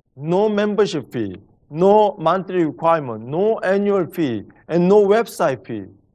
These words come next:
And the product is daily necessity. People then, people need this product anyway, and we have absolute quality with absolute price. It's like a no-brainer. You know what happened after that?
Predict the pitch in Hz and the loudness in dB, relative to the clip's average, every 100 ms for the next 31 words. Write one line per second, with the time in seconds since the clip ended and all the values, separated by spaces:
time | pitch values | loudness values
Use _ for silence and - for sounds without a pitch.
0 | _ 185 226 226 233 - _ - 180 - | _ -4 0 0 -2 -12 _ -8 -6 2
1 | 240 226 196 160 170 170 - - - 156 | 2 4 2 2 0 0 -8 -16 0 2
2 | 175 214 240 226 175 156 156 143 147 160 | 2 0 -2 -2 -2 -6 -6 -8 -4 -4
3 | 165 _ - 196 185 156 160 131 135 147 | -6 _ 2 2 2 0 0 -2 -6 -8
4 | - 190 151 139 165 233 185 170 156 147 | -4 -2 -2 0 0 0 4 2 2 0
5 | 127 131 131 135 127 120 156 202 - 135 | 2 2 0 -2 0 2 2 0 -6 -2
6 | 143 151 147 135 - 180 180 180 135 127 | 2 2 4 2 2 2 2 2 0 0
7 | 117 117 135 131 - 170 170 - 127 170 | -6 -4 -2 -2 0 0 0 2 2 2
8 | 175 - _ _ _ _ _ _ _ _ | 0 -16 _ _ _ _ _ _ _ _
9 | _ _ _ _ _ _ - 226 226 220 | _ _ _ _ _ _ -6 0 2 4
10 | 233 196 233 247 202 107 87 _ _ _ | 4 6 4 4 2 -4 -8 _ _ _
11 | _ _ _ _ _ _ 139 180 185 196 | _ _ _ _ _ _ -4 2 2 2
12 | 202 208 208 208 202 214 214 | -2 -4 -2 -2 0 0 -2